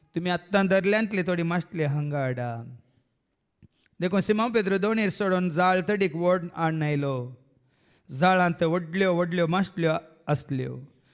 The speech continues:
मेजून एकशे त्रेपन्न. इतली माश्टली आसुनूय जाळ पिंजूंक नातलें. जेजून तांकां सांगलें, "येया आनी जेवा."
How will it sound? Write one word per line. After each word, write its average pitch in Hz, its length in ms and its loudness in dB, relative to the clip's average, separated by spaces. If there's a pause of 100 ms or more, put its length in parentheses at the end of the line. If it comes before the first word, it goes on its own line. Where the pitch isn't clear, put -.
(160)
मेजून 156 400 -2
एकशे 170 420 -4
त्रेपन्न. 131 800 -6 (1400)
इतली 196 220 0
माश्टली 220 380 0
आसुनूय 208 460 0
जाळ 185 260 2
पिंजूंक 190 420 0
नातलें. 147 680 -4 (720)
जेजून 185 300 0
तांकां 165 180 0
सांगलें, 175 360 -2
"येया 165 440 0
आनी 143 420 -4
जेवा." 117 680 -10